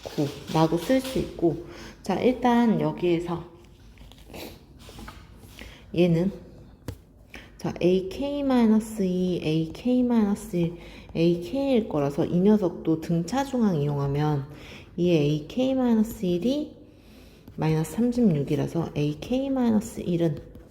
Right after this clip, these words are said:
마이너스 십팔 하고 나오네요. 얘는 필요 없겠다. 그치? 자, 일단 봤을 때 나한테 에스케이를 마이너스 오십사라고 했는데,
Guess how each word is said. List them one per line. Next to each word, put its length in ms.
마이너스 480
십팔 400
하고 220
나오네요. 380
얘는 260
필요 220
없겠다. 380
그치? 220
자, 140
일단 580
봤을 420
때 220
나한테 380
에스케이를 1120
마이너스 520
오십사라고 800
했는데, 680